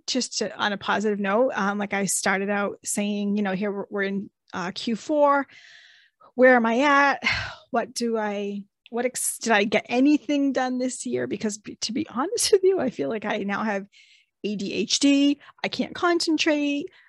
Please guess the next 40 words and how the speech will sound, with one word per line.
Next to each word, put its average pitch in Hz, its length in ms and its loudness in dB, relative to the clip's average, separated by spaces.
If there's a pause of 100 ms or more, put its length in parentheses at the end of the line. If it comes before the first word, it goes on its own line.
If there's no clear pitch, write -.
(140)
I'm 214 200 0
like 196 180 -2
the 196 100 -6
dog 233 680 2 (240)
when 196 600 -2
you 214 160 -2
say 190 240 -6
squirrel 339 840 0
and 214 320 -2
their 196 180 -6
head 220 300 -2
flips - 400 -4
and 202 120 -4
they're 196 160 0
off 226 160 2
and 214 160 -6
running. 294 440 0
I 185 40 -4
mean, 196 220 -4
that 214 320 0 (280)
I'm 208 100 0
really, 233 460 4
really, 240 460 0
really 214 540 0
working 208 420 -4
hard 226 340 -4
to 196 100 -4
just - 480 -4
focus - 800 0
and 202 160 -4
keep - 300 -6
my 208 100 -2
attention 214 480 -2
on 196 200 -4
what 202 140 -4
I'm, 202 280 -2
the 196 80 -2
task 196 360 -2
at - 80 -8
hand. 196 380 -2